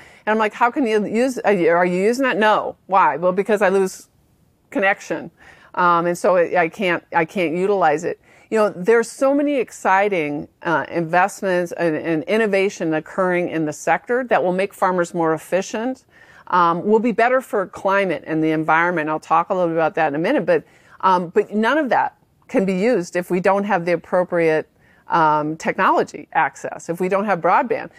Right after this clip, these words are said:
These are data-intensive models, and they require bandwidth to do so, uh, and to utilize them effectively. So it's a, it's a major issue. So that from a business perspective,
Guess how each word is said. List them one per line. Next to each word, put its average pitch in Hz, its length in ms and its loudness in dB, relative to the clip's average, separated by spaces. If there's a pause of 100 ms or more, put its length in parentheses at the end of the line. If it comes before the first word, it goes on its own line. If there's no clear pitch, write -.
(120)
These 247 160 -2
are 214 120 2
data-intensive 196 1600 -2 (200)
models, 160 720 -2 (280)
and 175 240 0
they 180 120 0
require 180 1000 -2 (140)
bandwidth 175 600 -2
to 160 120 -6
do 160 220 -2
so, - 380 -8 (320)
uh, - 20 -4
and 160 300 0
to 190 100 -4
utilize 160 520 0
them 156 140 -2
effectively. 156 600 -2
So 170 320 0 (300)
it's 240 220 2
a, - 180 0
it's 214 120 2
a 214 40 2
major 220 480 0
issue. 175 400 -2
So 180 160 -4
that 190 240 0
from 190 200 0
a 175 40 2
business 233 440 0
perspective, 165 720 -2